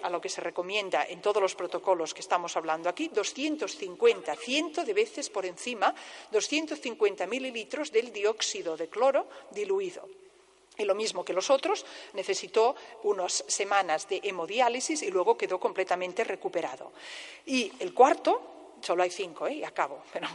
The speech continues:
el cuarto es del año dos mil catorce y este es de Eslovaquia, otro señor de cincuenta y cinco años que fue otro intento de suicidio. Este se tomó cien mililitros de clorito de sodio más doce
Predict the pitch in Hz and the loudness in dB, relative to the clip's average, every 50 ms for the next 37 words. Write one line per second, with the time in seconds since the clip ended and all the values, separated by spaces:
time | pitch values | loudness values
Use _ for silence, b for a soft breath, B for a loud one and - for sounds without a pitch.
0 | - B B B B - - 254 - 277 285 285 302 330 302 247 - 226 220 233 | -12 B B B B 0 4 8 10 10 10 10 8 4 4 6 6 8 8 8
1 | 233 226 220 190 185 196 185 233 254 269 240 - - 180 - 269 277 302 - - | 8 8 4 2 2 2 2 2 0 0 0 0 0 8 12 12 12 12 10 6
2 | 330 381 466 - - 220 220 208 208 - - 214 190 180 175 - 185 175 175 190 | 2 2 2 2 4 4 6 6 6 6 6 4 4 4 4 2 0 0 0 0
3 | 202 185 - 185 175 175 196 170 - - - 180 196 269 381 B B B B B | -2 -2 0 2 4 6 6 4 4 0 -2 0 2 2 2 B B B B B
4 | - - 214 240 220 - - 226 214 226 262 277 285 254 247 226 - 208 196 - | -2 2 4 4 4 4 2 2 2 4 2 2 2 0 -2 -4 -4 -6 -2 0
5 | 208 190 185 - 190 180 180 - 254 254 240 - - 170 180 240 269 226 214 226 | 2 2 2 2 0 0 0 -2 -4 -6 -4 0 2 4 4 4 4 2 2 2
6 | - - B B B B - - 214 - 269 277 - 277 247 247 269 262 240 226 | 2 0 B B B B -4 -4 -2 0 -2 2 4 4 4 4 2 0 -2 -2
7 | - 240 226 220 - 277 240 233 - - 208 185 - - 233 202 165 147 143 147 | -2 -2 -2 -2 -4 -6 -4 -4 -4 -4 -6 -8 -8 -6 -6 -6 -6 -8 -10 -12
8 | B B B B - 247 - 320 - - 285 - - 226 214 180 151 135 B B | B B B B -6 -4 -2 -2 -2 -2 0 2 2 2 4 2 0 0 B B
9 | B B B B B - - 269 285 302 262 190 - - 175 208 208 190 196 196 | B B B B B -6 2 4 6 6 4 2 -2 -6 -4 -2 -2 0 0 -2
10 | 202 240 220 - - 175 160 156 147 - - - - 202 190 - 196 196 196 254 | -2 -4 -4 -4 -6 -6 -6 -6 -8 -10 -12 -6 -4 -4 -2 0 2 2 2 2
11 | - - - 175 165 170 - - - 285 262 247 247 269 349 453 B B B B | 0 0 -2 -4 -2 -2 2 4 6 6 6 4 2 0 0 0 B B B B
12 | B B - 220 240 254 285 370 370 - - - - - - - 277 - - - | B B 0 4 6 6 6 6 4 0 -4 -6 -12 -10 2 4 6 6 6 2
13 | - 190 | -2 -6